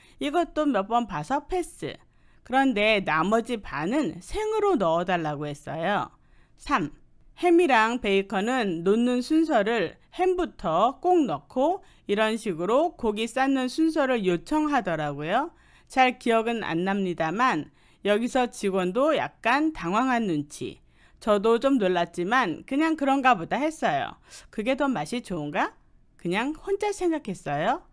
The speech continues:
사. 아보카도를 얇게 펴 바르는데 가운데는 좀 뭉치게 쌓아달라고 주문을 하더라고요.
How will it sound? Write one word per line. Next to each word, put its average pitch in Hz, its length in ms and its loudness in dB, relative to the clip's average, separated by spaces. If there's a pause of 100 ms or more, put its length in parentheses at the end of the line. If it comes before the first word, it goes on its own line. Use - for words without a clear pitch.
(260)
사. - 380 -8 (540)
아보카도를 226 920 2 (120)
얇게 196 440 2
펴 349 260 -2
바르는데 196 880 -4 (240)
가운데는 254 800 2
좀 320 180 4 (120)
뭉치게 294 640 2
쌓아달라고 302 1000 2 (220)
주문을 294 440 2
하더라고요. 254 920 2